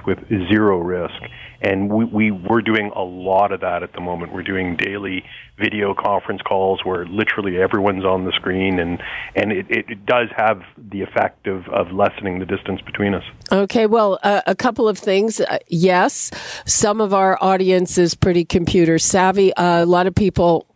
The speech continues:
Speaker 2: aren't. And, uh, the radio is there for them, radio alone. And, and interesting, uh, you're talking about this 'cause we were talking to our I T people about Zoom, and they're, everybody's on Zoom. And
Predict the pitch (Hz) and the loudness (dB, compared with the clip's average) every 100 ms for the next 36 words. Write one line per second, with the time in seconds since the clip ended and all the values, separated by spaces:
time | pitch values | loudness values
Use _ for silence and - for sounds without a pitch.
0 | - - 180 123 - - - - - - | -4 0 0 0 -4 -12 -12 -16 -16 -6
1 | - 170 165 165 160 175 165 - 185 165 | 0 2 2 0 0 2 2 2 0 4
2 | 185 190 185 165 165 151 - 170 170 190 | 4 6 6 4 2 0 2 2 4 2
3 | 170 165 165 170 165 165 175 180 175 156 | 4 4 4 2 0 2 4 6 4 4
4 | 160 160 180 185 160 - 180 165 220 247 | 4 4 4 2 2 0 0 0 -2 0
5 | 269 - 208 190 185 - 170 160 170 160 | -2 2 2 2 0 0 2 4 4 4
6 | 196 190 190 165 147 160 147 - 170 185 | 2 2 0 0 0 0 0 0 2 4
7 | 175 190 165 170 185 165 156 151 - 160 | 4 4 2 0 2 4 4 2 2 0
8 | 160 - 240 226 190 160 156 - 151 151 | 2 2 2 2 2 2 2 2 2 2
9 | 143 180 196 202 196 - - - - - | 4 4 4 4 0 -12 -14 -14 -10 -2
10 | 185 175 170 - 170 190 175 - 226 233 | 0 0 -2 -8 0 2 2 2 0 2
11 | 247 208 190 170 165 160 156 147 135 156 | 0 2 2 2 2 2 0 0 0 -6
12 | 233 _ - 175 165 165 | -14 _ -4 0 2 0